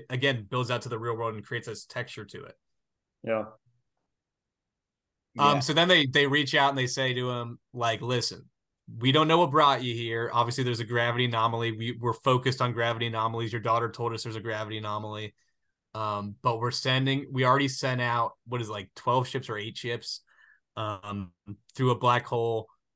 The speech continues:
Speaker 1: And if you, you're the guy, you're the only one who's ever actually flown 'cause everyone else has only been in the simulator.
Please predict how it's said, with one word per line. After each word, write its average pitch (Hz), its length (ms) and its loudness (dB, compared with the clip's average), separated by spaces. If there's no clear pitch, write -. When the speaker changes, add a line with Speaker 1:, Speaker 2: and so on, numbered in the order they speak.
Speaker 1:
And 110 480 -4
if 113 160 -8
you, 131 460 2
you're 131 340 0
the 147 100 4
guy, 120 400 4
you're 117 200 -2
the - 120 -4
only 135 260 0
one 131 160 2
who's 120 140 0
ever 123 160 -2
actually 120 300 -4
flown 120 520 -2
'cause - 140 -10
everyone 123 280 -2
else 123 180 0
has 113 80 -6
only 117 180 -4
been 117 140 -4
in 113 100 -4
the 110 80 -6
simulator. 101 680 -4